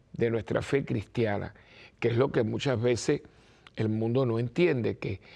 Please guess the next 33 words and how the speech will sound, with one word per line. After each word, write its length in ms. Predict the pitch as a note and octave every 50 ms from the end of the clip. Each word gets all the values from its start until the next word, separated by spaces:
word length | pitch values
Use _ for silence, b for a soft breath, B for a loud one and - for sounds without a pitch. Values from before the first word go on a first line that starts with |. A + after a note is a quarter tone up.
| B B B -
nosotros 500 | - F#2+ F#2 - A#2+ B2 B2 B2 - -
tenemos 380 | - A2 G#2+ A#2 A#2 A2+ A2 G#2
una 180 | A2 A#2 A#2 G2
filosofía 720 | - - A2 G#2 G2+ - - G2+ F#2+ - - A2 G2+ G#2+
de 140 | G#2+ A2+ C#3
vida, 420 | D3+ E3 D#3+ D#3+ D3 C#3 C3+ C3 B B B B B B B B _
tenemos 560 | - C3+ A#2+ A#2 A#2+ A#2 A#2+ B2 A#2+ - - - -
una, 500 | A#2+ A#2 A#2 A#2 A#2 A#2+ A#2 A#2 A#2 A#2 B B B B B B B B _ _ _ - -
eh, 480 | - - A#2 A#2 A#2+ A#2+ A#2+ - - -
una, 340 | - A#2+ C3 C3 A#2+ G#2+ - - _ - - _ -
eh, 180 | - D#3 - _ -
una 200 | A#2 A2+ B2+ B2
concepción 840 | - - A#2+ A2+ G#2 - - - A2+ G#2+ - - - D3 B2 A#2+
de 120 | B2 A#2+ A2+
la, 180 | A2+ G#2+ G#2+
de 340 | A2 B2 - E3 D3 A#2+ G#2+
todo, 380 | G#2 - E3 F#3+ F3 - - A2 B B B B B B
vida, 760 | - - A#2+ A#2+ A#2+ A#2+ A#2 A#2+ A#2 A2+ A#2 A#2+ B2+ B2+ A2+ - _ _ _ - - - -
trabajo, 580 | - B2+ A#2 A2+ A2 A2+ A2+ G#2 G2 A2 A#2
todo. 240 | A#2 C#3+ B2+ A#2 A#2 B B B B B B _ - -
Pero 160 | C#3+ C3+ C3+
cuando 300 | - - A#2+ A#2+ A#2+ A#2+
llega 240 | A#2+ B2+ C#3+ E3 F3+
el 80 | F3+ F3+
momento, 640 | F#3 F#3 F3+ F3 E3+ E3 E3 E3 D#3 - F#3+ F#3 F3
dice, 260 | D3 A#2+ - - -
"Pero 240 | - - A#2+ A#2 G#2+
si 160 | - - C#3
es 80 | -
que 120 | - - -
es 40 | -
lo 160 | A#2 A#2+ A#2
mismo", 600 | C3 D#3+ G3 G3+ G3+ - D4 F#3 F3+ D3+ C#3